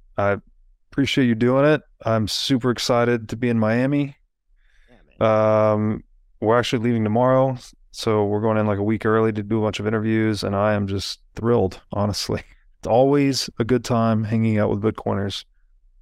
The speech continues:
Speaker 2: Dude, it's the best, man. Oh, I really, really appreciate you bringing me on. I know, yeah, you're leaving tomorrow, so I'm sure, uh,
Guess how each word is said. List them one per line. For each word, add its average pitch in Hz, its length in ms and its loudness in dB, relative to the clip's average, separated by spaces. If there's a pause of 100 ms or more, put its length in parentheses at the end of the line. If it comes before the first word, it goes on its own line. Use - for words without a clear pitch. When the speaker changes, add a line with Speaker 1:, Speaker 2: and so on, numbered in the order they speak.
(160)
Speaker 2:
Dude, 92 120 -20
it's 98 200 -20
the 104 80 -12
best, 90 280 -10
man. 87 220 -14
Oh, - 80 -2
I 127 80 4
really, 135 380 2
really 131 160 0
appreciate 131 340 -2
you 123 100 -2
bringing 120 240 0
me 117 120 -2
on. 117 200 0
I 107 100 -4
know, 110 280 -4 (380)
yeah, 120 160 0
you're 104 160 -2
leaving 139 260 0
tomorrow, 135 400 2
so 120 180 -4
I'm 113 120 -2
sure, 123 340 -2
uh, 120 180 0